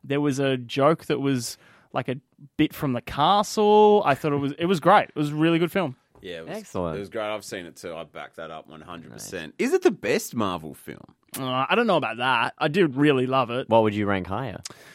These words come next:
Speaker 1: Uh, I liked the first Avengers film.
Speaker 3: Mm, that's true.
Speaker 1: I
Speaker 3: That's a
Speaker 1: did
Speaker 3: good one.
Speaker 1: really think that was
Speaker 2: Yeah, that was
Speaker 1: amazing.
Speaker 2: good.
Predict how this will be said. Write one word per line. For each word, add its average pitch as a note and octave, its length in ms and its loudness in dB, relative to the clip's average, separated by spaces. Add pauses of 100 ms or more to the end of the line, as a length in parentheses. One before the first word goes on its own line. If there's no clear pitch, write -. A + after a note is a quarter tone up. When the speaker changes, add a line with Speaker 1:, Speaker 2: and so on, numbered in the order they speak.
(280)
Speaker 1:
Uh, - 40 -4
I A#3 240 6
liked A#3+ 260 0
the F3+ 80 -6
first D#3 360 -2
Avengers B2 400 -4
film. B2 340 -8
Speaker 3:
Mm, A2+ 260 -10
that's G#2+ 140 -10
true. - 100 -6
Speaker 1:
I - 60 -4
Speaker 3:
That's E3+ 60 -2
a - 40 2
Speaker 1:
did C3 120 -10
Speaker 3:
good F2 140 -8
one. C3+ 240 -8
Speaker 1:
really C3 300 6
think A#2+ 160 -4
that A2 160 -8
was A2+ 260 -14 (120)
Speaker 2:
Yeah, C3 80 -14
that - 20 -10
was A2 280 -8
Speaker 1:
amazing. D#2 180 -14
Speaker 2:
good. D#2 300 -16